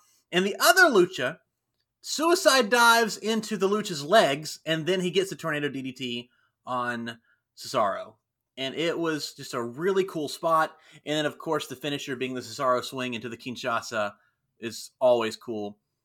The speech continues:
Um, this match was very good. It was T V good, but it was still good. Uh, but it was a pre-show. So what do you want? I enjoyed it.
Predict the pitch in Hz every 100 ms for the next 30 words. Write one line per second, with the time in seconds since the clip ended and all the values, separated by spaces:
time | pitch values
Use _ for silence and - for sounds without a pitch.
0 | _ _ 113 113 110 131 - 147 143 120
1 | 110 143 143 135 139 139 127 160 185 190
2 | 214 214 226 196 233 220 170 147 139 -
3 | 143 131 160 165 170 _ _ _ - 139
4 | 180 277 - 330 - 104 98 _ _ -
5 | 202 190 131 - _ _ 135 156 143 123
6 | 127